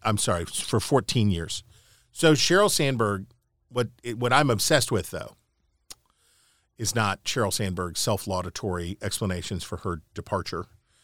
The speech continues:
and abortion, but about this. When Sheryl Sandberg came to Facebook in twenty fourteen,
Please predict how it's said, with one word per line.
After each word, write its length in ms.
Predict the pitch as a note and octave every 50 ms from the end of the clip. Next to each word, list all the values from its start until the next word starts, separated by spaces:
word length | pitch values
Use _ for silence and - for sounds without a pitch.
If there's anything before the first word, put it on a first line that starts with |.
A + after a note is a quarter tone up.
| _ _ _ - -
and 340 | A2+ G2+ G2 F#2 F#2 F2
abortion, 540 | G2 F2 F#2+ F#2 G2 G2 - - - - G#2 - _ _ _ _ _ _ _ _ -
but 460 | A2+ G2+ G#2 B2 A#2 A2+ A2+ A2 - _ _ _ _ _ _ _ _ _ _ _ - _ _ _ _
about 260 | B2+ A#2+ C3 B2 A#2+ -
this. 320 | E3+ B2+ - - - - - _ _ _ _ _ _ _ _ _ _ _
When 260 | _ B2 C3 C3+ C3 A#2+
Sheryl 320 | - - D#3+ E3+ G3+ G3+
Sandberg 440 | - - D#3 C#3+ B2 B2+ B2 G#2+ -
came 420 | - - C3+ B2 B2 B2 B2+ B2 A#2
to 140 | - -
Facebook 720 | G#2+ - - A#2 G#2+ G2 - - G2 F2+ E2+ E2+ - - - _ _ _ _
in 80 | A2 G#2+
twenty 280 | - - A#2+ A2 G#2
fourteen, 520 | F#2+ - - G2 F2 - - C#3+ A2 -